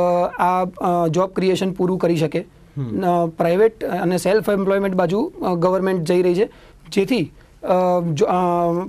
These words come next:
Speaker 1: પ્ર-, અ, લોકોને સેલ્ફ એમ્પ્લોયડ, અ, સેલ્ફ એમ્પ્લોયડ બનાવવા છે
Speaker 2: હમ.
Speaker 1: અને એના બેઝ ઉપર જોબ ક્રિએશન આગળ વધશે. પ્રાઇવેટાઇઝેશન બાજુ જવાનું બીજું એક કારણ એ પણ છે કે, અ, કેપિટલ ઇન્વેસ્ટમેન્ટ આવશે.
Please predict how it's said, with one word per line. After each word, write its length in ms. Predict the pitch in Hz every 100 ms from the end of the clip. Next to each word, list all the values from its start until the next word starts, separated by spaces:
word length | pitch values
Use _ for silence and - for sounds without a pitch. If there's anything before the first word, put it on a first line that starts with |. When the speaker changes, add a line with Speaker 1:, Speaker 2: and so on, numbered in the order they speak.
| -
Speaker 1:
પ્ર-, 100 | 180
અ, 320 | 175 175 175
લોકોને 440 | 180 185 220 233
સેલ્ફ 420 | 220 190 214 - -
એમ્પ્લોયડ, 420 | 170 170 208 208
અ, 440 | 180 185 185 185 202 214
સેલ્ફ 220 | 196 208
એમ્પ્લોયડ 300 | 185 165 214
બનાવવા 360 | 208 185 175 175
છે 160 | 185 196 - - -
Speaker 2:
હમ. 120 | 117
Speaker 1:
અને 360 | 107 180 202 254 - - -
એના 200 | 175 202
બેઝ 220 | 196 185
ઉપર 160 | 190
જોબ 220 | 175 190 190
ક્રિએશન 400 | 170 180 185 165
આગળ 180 | 160
વધશે. 400 | 175 160 - 220 - - -
પ્રાઇવેટાઇઝેશન 640 | 185 160 208 214 214 208 220
બાજુ 260 | 208 196
જવાનું 360 | 190 190 202 202
બીજું 220 | 180 208
એક 140 | 214
કારણ 220 | 214 196 196
એ 60 |
પણ 160 | 190 202
છે 160 | 175 - - - - - - - -
કે, 200 | - 214
અ, 340 | 240 - - 180
કેપિટલ 400 | 170 190 220 220
ઇન્વેસ્ટમેન્ટ 460 | 185 185 185 190 175
આવશે. 340 | 160 180 165